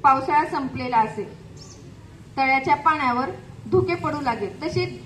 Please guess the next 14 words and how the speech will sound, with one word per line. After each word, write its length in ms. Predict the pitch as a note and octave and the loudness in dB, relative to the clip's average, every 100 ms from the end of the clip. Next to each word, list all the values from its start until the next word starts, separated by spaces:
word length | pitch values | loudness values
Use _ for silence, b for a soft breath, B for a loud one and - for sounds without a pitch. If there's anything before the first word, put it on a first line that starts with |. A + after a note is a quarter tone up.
| - - - | -18 -10 -4
जंगलात 340 | E4+ D#4+ C4+ D4 - | -2 2 0 0 -6
कडक 300 | D4+ D#4 - | -6 -6 -4
थंडी 300 | C4+ C#4 D#4 | -4 -2 -4
पडू 240 | - C4 A#3+ | -4 -4 -2
लागे. 280 | F#3+ F#3 - - - - - - | -4 -6 -12 -18 -20 -20 -18 0
झाडांच्या 460 | D#4+ C4 C4+ C#4 D4 | 2 4 0 2 2
पानापानातून 880 | D4 C4 C4 C#4 C#4 C4+ C#4 D4 | 2 2 2 2 0 0 -4 -6
दवाचे 400 | C4+ C4 B3+ B3+ D4 - | -2 0 0 -2 -8 -2
थेंब 280 | E4 C4+ C4+ - - - | -2 -2 -6 -12 -14 -6
टपटप 360 | D#4 - E4 - | -6 -4 -6 -4
पडू 200 | C#4 C4 | -4 0
लागत. 320 | C#4 G3 - - - - - | -2 -2 -10 -16 -20 -10 4
वानरांचे 640 | C#4+ D4 D4+ D#4 D#4 F4 | 4 4 0 0 -2 -4
कळप 360 | F4+ E4 C#4 | 0 0 0